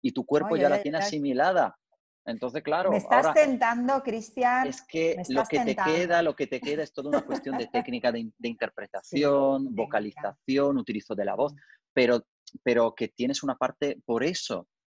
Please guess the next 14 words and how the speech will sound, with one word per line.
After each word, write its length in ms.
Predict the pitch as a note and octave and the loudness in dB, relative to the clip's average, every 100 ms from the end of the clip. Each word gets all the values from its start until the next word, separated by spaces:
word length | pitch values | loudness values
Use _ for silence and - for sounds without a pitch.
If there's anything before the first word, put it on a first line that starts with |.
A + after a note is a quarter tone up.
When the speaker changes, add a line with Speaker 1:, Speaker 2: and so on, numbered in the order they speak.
| _ - | _ -2
Speaker 1:
te 100 | A2 | -2
descubriste 580 | G#2 - G#2 G#2+ - G2+ | -2 -6 -6 -6 -6 -4
y 20 | |
por 180 | G#2+ G#2+ | -2 -2
eso 180 | - B2 | -4 -4
te 100 | G#2 | -4
diste 240 | G2+ - | -4 -6
cuenta 280 | - G#2 A2 | -4 -2 0
de 100 | G2+ | 0
que 100 | G#2+ | -2
tenía 180 | G#2 G2+ | -4 -2
capacidades, 460 | - G#2 - A#2 C3 | -2 -4 2 2 4
porque 240 | G#2+ G2+ | -2 -6
tienes, 400 | - A2 A#2 - | -4 -2 -2 -6